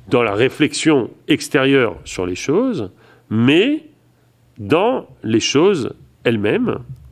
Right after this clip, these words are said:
Et c'est de cela, hein, euh, que j'eusse aimé vous entretenir dans un dernier temps. Je résume ce dernier temps. Hegel, vous le savez, vous l'avez sans doute lu,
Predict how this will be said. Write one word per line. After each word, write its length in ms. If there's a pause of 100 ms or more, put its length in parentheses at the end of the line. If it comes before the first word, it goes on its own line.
(580)
Et 80
c'est 180
de 100
cela, 380
hein, 240 (420)
euh, 200
que 180
j'eusse 280
aimé 360 (360)
vous 220
entretenir 720 (460)
dans 460
un 80
dernier 280
temps. 240 (840)
Je 140
résume 480 (220)
ce 180
dernier 340
temps. 220 (2250)
Hegel, 580
vous 200
le 60
savez, 640 (680)
vous 220
l'avez 200
sans 220
doute 220
lu, 360